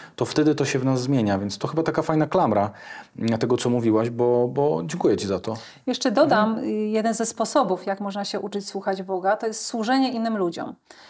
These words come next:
Speaker 2: E, podczas szkoły słuchania Boga, również, no, podczas moich, e,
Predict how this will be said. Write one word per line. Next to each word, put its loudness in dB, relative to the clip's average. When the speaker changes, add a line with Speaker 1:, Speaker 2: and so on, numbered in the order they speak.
Speaker 2:
E, 2
podczas -2
szkoły 2
słuchania 2
Boga, 4
również, -2
no, -6
podczas -4
moich, -4
e, -2